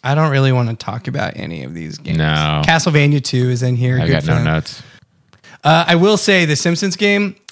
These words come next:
Speaker 1: appears to be based on the incredible Camp Krusty episode of The Simpsons.
Speaker 2: Is that, like, a classic episode?
Speaker 1: Yeah, it's, it's definitely, uh, so they go to a Krusty the Clown summer camp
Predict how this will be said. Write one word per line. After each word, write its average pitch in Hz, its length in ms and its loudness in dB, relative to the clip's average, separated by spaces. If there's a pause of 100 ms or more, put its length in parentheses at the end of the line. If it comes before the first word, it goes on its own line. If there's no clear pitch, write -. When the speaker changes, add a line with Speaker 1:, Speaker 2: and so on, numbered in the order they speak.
Speaker 1:
appears 156 340 0
to 160 80 -4
be 143 140 2
based 139 400 0
on 135 480 0
the 123 320 0
incredible 135 500 2
Camp 135 300 -2
Krusty 139 560 -2 (360)
episode 143 440 2
of 135 60 0
The 127 60 -4
Simpsons. 151 680 -4 (200)
Speaker 2:
Is 87 100 -2
that, 85 100 -2
like, 80 120 0
a 76 80 -4
classic - 460 -6
episode? 82 400 -4 (560)
Speaker 1:
Yeah, 117 360 0
it's, - 320 -6
it's 127 200 -4
definitely, 120 760 0 (760)
uh, 123 220 4
so 151 120 -2
they 139 120 4
go 143 160 4
to 139 100 4
a 117 240 0
Krusty 127 380 -2
the 123 60 -2
Clown 120 280 2
summer 127 240 0
camp 135 320 -2